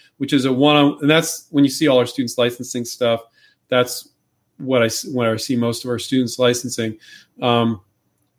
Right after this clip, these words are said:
is you're talking to your coach every single week. You got a negotiation coach in the wings. You get smart I P, you get a sell sheet, a virtual prototype. You get smart pitch, which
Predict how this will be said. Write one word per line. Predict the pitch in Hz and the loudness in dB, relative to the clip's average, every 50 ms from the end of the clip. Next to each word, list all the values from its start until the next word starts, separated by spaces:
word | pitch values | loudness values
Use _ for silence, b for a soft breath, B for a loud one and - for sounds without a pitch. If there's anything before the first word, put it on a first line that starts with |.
| _ _ - | _ _ -4
is | 131 135 135 131 131 127 - - | 0 2 2 2 2 2 2 4
you're | 147 147 147 | 4 4 4
talking | - 160 147 143 143 - | 4 4 4 4 4 4
to | 165 147 | 4 4
your | 139 135 | 4 4
coach | - 151 135 135 131 - | 4 2 2 2 2 0
every | 139 135 139 | 0 0 0
single | 135 - 139 123 123 120 | 0 0 -2 -2 0 2
week. | 127 139 139 139 139 135 135 | 4 6 6 6 4 2 -2
You | 131 | -4
got | 127 120 120 | -2 -2 -2
a | 117 | -2
negotiation | 117 117 120 120 123 120 - 139 135 135 139 143 | -2 -2 -2 -4 -2 -2 0 0 0 -2 -4 -6
coach | - 139 135 131 - | -4 -2 -4 -4 -4
in | 127 120 | -6 -6
the | 110 | -4
wings. | 113 120 120 120 120 120 117 | -2 -2 -2 0 -2 -2 -4
You | - 113 | -6 -4
get | 117 113 101 - B B B B B | -4 -4 -4 -4 B B B B B
smart | - - 151 143 143 135 | -4 2 4 4 4 4
I | 127 123 120 | 4 2 0
P, | 120 - - 135 127 127 127 | -2 0 2 4 4 4 4
you | 127 | 2
get | 117 117 | 0 -2
a | 113 110 | -4 -4
sell | - - 135 127 123 | -2 0 2 2 2
sheet, | 120 - - 127 123 120 | 0 -2 -2 -2 0 0
a | 113 | -2
virtual | 117 120 117 117 - 127 - | -4 -6 -8 -8 -8 -10 -8
prototype. | - 131 120 120 120 120 - 127 120 117 117 113 - b b b b b b | -2 0 0 0 0 -2 0 2 2 2 2 0 -4 b b b b b b
You | - 127 | -10 -4
get | 117 123 127 - | -4 -4 -2 -2
smart | - - 143 131 127 135 - | 0 2 2 2 2 0 2
pitch, | - 147 139 139 135 135 - | 2 4 4 4 2 0 -6
which | 127 117 - - - - | -10 -10 -10 -10 -14 -14